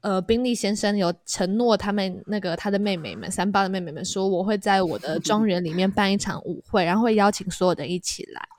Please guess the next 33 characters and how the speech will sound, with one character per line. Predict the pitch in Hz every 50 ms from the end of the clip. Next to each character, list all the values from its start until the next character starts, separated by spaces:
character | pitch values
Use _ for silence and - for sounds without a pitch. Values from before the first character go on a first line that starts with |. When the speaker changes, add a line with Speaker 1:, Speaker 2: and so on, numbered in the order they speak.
| - - - - - - - -
Speaker 1:
然 | 202 196
后 | 226 226 220 214 220 -
宾 | 240 240
利 | 247
先 | 247 240 226
生 | 226 214 226
当 | 202 233 220
然 | 196 185 196
他 | 208 214 208
是 | 208 214
这 | 196 -
种， | 190 165 -
Speaker 2:
嗯。 | -
Speaker 1:
他， | - 208
他 | 196 - - 214 202
一 | 196
定 | 208 208 208 208
会 | 214 196 - - _
兑 | - 220 -
现 | 185 - 196 170
他 | 180 185 165 151
的 | 165
承 | - - - - -
诺 | 147 160 135 82
嘛， | - 185
他 | 196 214
就 | 220 233 220
亲 | 208 - 226 208 220
自 | - - 214 202 196
送 | - - 208 185 175
了 | - 196 - -
那 | 185 180
个 | - 147 113 107